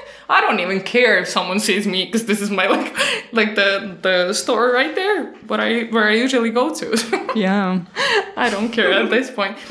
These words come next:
Speaker 1: 'cause I remember caring so much when I was younger.
Speaker 2: Yeah.
Speaker 1: Yeah. And this really s-, kinda, like, fucked me up at some point 'cause I was, like, so scared to wear whatever I wanted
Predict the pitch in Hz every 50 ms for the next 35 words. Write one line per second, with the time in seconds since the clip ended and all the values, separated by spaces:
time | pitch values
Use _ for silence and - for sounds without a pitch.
0 | - - - 226 233 233 226 226 220 220 220 226 233 247 214 190 185 - - -
1 | 208 190 185 165 165 160 165 - 202 180 180 165 160 156 - - - - - -
2 | 170 170 - 151 147 147 156 170 170 165 - - - 170 170 165 165 165 170 185
3 | 196 208 - - - - 247 214 185 185 185 180 180 180 165 156 - _ _ _
4 | - - - - 202 196 180 185 - - - - - - _ _ - 190 190 190
5 | 190 220 254 254 - - 214 208 214 240 240 220 208 196 180 175 170 175 - -
6 | - - - - - _ - - - 240 254 247 226 180 165 165 156 156 - -
7 | - 285 277 - - 247 247 254 262 226 233 - - 185 - - - 170 165 165
8 | - 185 170 175 180 - - - - - - - - - - 196 208 208 202 190
9 | - 190 185 185 - - - - 220 226 226 226 - - 214 202 208 202 - -
10 | 175 170 170 170 170 170 165 165 156 - - - 165 170 175 170 180 170 175 170
11 | 165 165 170 180 220 254 247 220